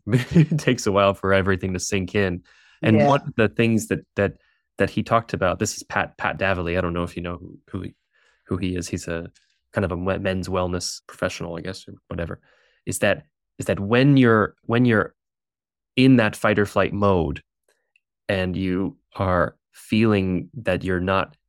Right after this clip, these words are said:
Speaker 1: happy with yourself, or you're not confident, or you're not really in your best state, that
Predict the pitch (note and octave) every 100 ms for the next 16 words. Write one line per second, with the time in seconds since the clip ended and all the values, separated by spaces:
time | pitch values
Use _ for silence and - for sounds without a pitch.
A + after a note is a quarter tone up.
0 | - - G#2 - F#2 F#2 F2 E2+ - F2+
1 | A#1+ - _ _ _ _ _ F#2 F2+ F2+
2 | G2+ G2 - _ _ - - G#2 - F2+
3 | F2 F2 E2 E2+ G2 - F#2+ F2+ E2 -
4 | - A#2+ G#2+ F#2 F#2+ F2+ - - - F#2
5 | - - _ _ _ _ G#2